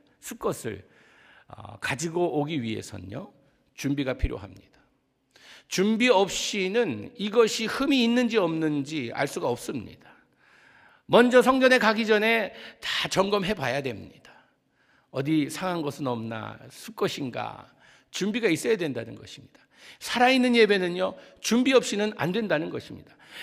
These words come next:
여러분, 우리가 주님 앞에 나올 때 얼마만큼 준비하고 나오십니까?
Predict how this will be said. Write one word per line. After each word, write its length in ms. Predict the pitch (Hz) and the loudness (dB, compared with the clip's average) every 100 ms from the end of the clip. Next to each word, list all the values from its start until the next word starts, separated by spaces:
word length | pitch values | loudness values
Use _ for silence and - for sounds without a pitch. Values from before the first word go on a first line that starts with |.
| - | 2
여러분, 240 | 202 247 247 | 8 8 8
우리가 240 | 247 262 | 8 8
주님 240 | 254 254 254 | 8 4 6
앞에 180 | 226 | 6
나올 200 | 233 220 | 6 6
때 100 | 214 | 6
얼마만큼 680 | 196 226 254 262 240 226 233 | 6 6 6 6 4 2 -2
준비하고 420 | 214 202 185 190 | -2 0 2 2
나오십니까? 880 | 165 120 113 110 98 98 - - 117 | 0 -2 -4 -10 -14 -18 -20 -20 -20